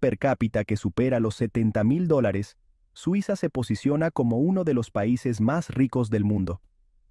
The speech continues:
Este país es un referente en sectores como la industria farmacéutica, donde se desarrollan medicamentos innovadores que salvan vidas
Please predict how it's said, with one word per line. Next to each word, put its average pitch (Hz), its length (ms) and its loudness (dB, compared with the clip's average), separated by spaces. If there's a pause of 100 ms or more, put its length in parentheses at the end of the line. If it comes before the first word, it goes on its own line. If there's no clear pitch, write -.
(320)
Este 165 300 0
país 131 360 0
es 120 120 -4
un 123 120 4
referente 117 540 0
en 113 100 2
sectores 135 560 -2
como 127 240 0
la 113 100 2
industria 127 480 2
farmacéutica, 123 800 0 (380)
donde 127 260 4
se 123 140 0
desarrollan 156 560 0
medicamentos 127 720 2
innovadores 120 640 2
que 120 120 0
salvan 160 460 2
vidas 123 400 2